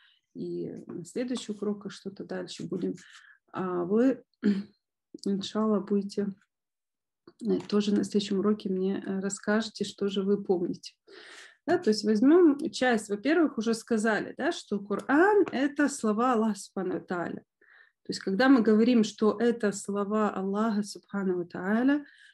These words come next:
то есть это значит, мы исключаем принадлежность это-, э, этих слов к, м, каким-то творениям, да, то есть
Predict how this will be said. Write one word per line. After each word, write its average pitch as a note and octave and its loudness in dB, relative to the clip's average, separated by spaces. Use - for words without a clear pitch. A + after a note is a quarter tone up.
то A3+ 4
есть D#4 2
это G#3+ 0
значит, A#3+ 0
мы A3 2
исключаем A3 2
принадлежность A3+ 4
это-, A#3+ -2
э, G3+ 0
этих A3 -2
слов F4 0
к, F4 2
м, G3 -2
каким-то G3+ -2
творениям, G#3 0
да, G#3+ -4
то F#3+ -6
есть - -12